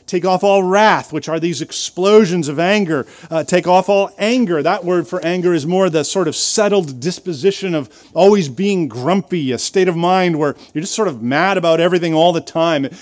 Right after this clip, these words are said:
only takes a little bit to set you off. "Take off all clamor." Clamor is, is shouting in anger, that uncontrolled screaming at another person, whether it's in the confines of your own little home or whether it's out on the street corner. "Take off all slander."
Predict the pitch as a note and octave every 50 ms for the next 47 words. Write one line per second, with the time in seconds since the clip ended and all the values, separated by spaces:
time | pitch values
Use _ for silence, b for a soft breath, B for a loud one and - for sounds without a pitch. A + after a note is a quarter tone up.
0 | B B E3+ F#3 G3 F3+ - F#3+ F#3+ - F3+ D3+ D3 E3+ G3 G3 F#3 D3 F#3+ F3+
1 | - - C#3+ - - - F3+ E3 - - - E3+ D3+ D3+ D3+ D#3 D3+ C3+ A2 -
2 | _ _ _ _ _ _ _ _ _ _ _ _ _ b b b b b b -
3 | G3 F#3 F#3+ F#3+ F#3 - G#3+ G3+ F#3+ - - - - G3 G#3 A3+ B3 C4 A#3+ G#3+
4 | D#3 B B B B _ - - F3+ G#3 A#3 A#3 G#3+ F3+ D#3+ C#3+ C3 B B B
5 | - E3+ D3 - - - - - - G#3 G#3+ A3+ A3 G3+ F3+ D3+ C#3+ C3+ C3+ D3
6 | D#3+ E3 D#3 - - E3 G3+ A3+ G#3+ F3+ E3+ D3+ D3 D3 D3+ - F#3 G#3 A3+ A3+
7 | A3 - - G3 F#3 - - G#3 G#3 G#3 G3+ F3+ C#3+ - - - - F#3+ G3+ A3
8 | A#3 G#3+ G3 E3+ D#3 D3+ D3+ D3+ F3+ F#3+ F3 - - F#3+ G#3+ A3+ - - E3 D#3
9 | F3 F#3+ F#3 F3 E3+ - G3+ F#3+ E3 D3 - - F#3+ F#3+ G3 G#3 F#3 - G3+ F#3+
10 | G3 G3+ E3 D#3 C#3+ D3+ D#3+ E3+ F#3+ G3 F#3 F3+ E3+ D#3 C#3+ B2+ D3+ F#3+ G3 G3+
11 | G3+ B B B B - E3+ F3+ F3 G3+ F3 F#3 F3+ E3+ - F#3+ F#3 F3+ F#3 F3
12 | D#3 C#3 - - - - F3 A3 G#3+ - - D#3 C#3 A#2+ A2 G#2+ G2+ - _ _
13 | _ _ _ _ _ _ _ _ _ b b b b b b _ - G3+ F#3+ F3
14 | G3 F#3+ F3 - F#3+ F#3 F#3 - - - - - F#3+ G3+ G#3+ A#3 B3 B3+ B3 G#3+
15 | G3 D#3+ C3